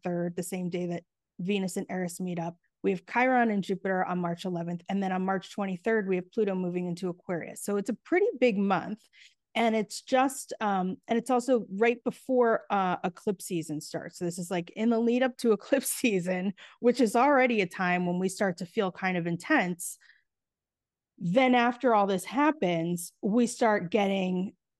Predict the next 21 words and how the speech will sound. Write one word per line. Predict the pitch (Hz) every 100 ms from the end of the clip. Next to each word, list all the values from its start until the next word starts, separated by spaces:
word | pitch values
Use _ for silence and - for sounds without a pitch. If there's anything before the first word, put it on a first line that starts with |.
| -
lunations, | 226 240 233 220 208 294 - 208 185 190 175
which | 190 190
are | 202 190
emotions | 208 190 185 185 302 302 - 175 175 175 175
coming | - 214 196 185
in | 185 180
and | 180
saying, | 170 185 175
"How | 175 202
do | 302
I | 320
feel | 320 226 226
about | 202 190 175
all | 170
this | 175 170
stuff? | - 180
'Cause | - 180
I | 190
just | 208 -
got | 196 185
shaken. | 196 156 - - 202